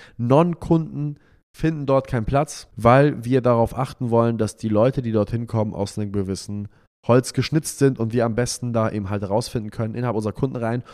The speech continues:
ob jemand zum Event passt oder nicht. Das heißt, wenn du Lust hast, eins der Seminare zu besuchen und sagst, „Das hört sich genial an, ich möchte auch von solchen Millionenunternehmern lernen, ich möchte mich auch in unserem Umfeld begeben, ich möchte auch an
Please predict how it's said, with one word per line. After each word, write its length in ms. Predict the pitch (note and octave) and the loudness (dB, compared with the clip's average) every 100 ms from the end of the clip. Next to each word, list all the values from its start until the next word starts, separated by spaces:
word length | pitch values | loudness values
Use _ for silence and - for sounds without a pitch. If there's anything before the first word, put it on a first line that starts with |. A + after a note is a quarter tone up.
| - | -2
ob 180 | C3+ C#3 | 2 4
jemand 220 | C3 B2+ | 4 4
zum 100 | B2+ | 2
Event 400 | A#2 A2+ A#2 - | 0 0 -2 -2
passt 300 | - G#2 - | -4 -4 -2
oder 100 | G#2+ | 0
nicht. 240 | B2+ - - - - | 0 -4 -16 -16 2
Das 80 | |
heißt, 180 | C#3+ C#3 | 2 4
wenn 80 | B2 | 4
du 60 | B2 | 6
Lust 280 | G3 - | 6 4
hast, 180 | B2 A2 | 0 0
eins 240 | C#3+ E3+ - | -2 -4 -2
der 100 | D3 | 0
Seminare 360 | D3 C#3 C3+ | 0 2 0
zu 100 | - | -2
besuchen 260 | C3 D3 C3 | -2 -2 0
und 80 | G#2+ | 0
sagst, 220 | A#2+ - | -2 -4
„Das 160 | G#2+ D3+ | -6 -6
hört 120 | - | -6
sich 140 | - | -8
genial 380 | B2+ A#2+ B2+ B2+ | -2 0 2 2
an, 80 | G#2+ | 0
ich 120 | - | -2
möchte 220 | C3 - | -2 0
auch 160 | B2+ C#3+ | 0 0
von 160 | A#2+ | -2
solchen 400 | G#2+ G#2+ - G#2+ A#2+ | -2 -4 -4 -6 0
Millionenunternehmern 640 | A#2+ D3 C#3+ B2 B2 A#2 | 4 4 4 0 0 0
lernen, 220 | C3 C#3+ | 0 0
ich 80 | - | -2
möchte 160 | B2+ B2+ | -4 0
mich 100 | C#3 | 2
auch 100 | C#3 | 2
in 20 | |
unserem 240 | C3 B2+ | 0 0
Umfeld 240 | C#3+ C#3 B2+ | 0 -2 -2
begeben, 240 | A#2+ C3+ | -2 -2
ich 100 | A#2 | 0
möchte 240 | A#2 - | -2 -2
auch 280 | D3+ F3+ - | 2 2 2
an 200 | A2 G#2+ | -6 -6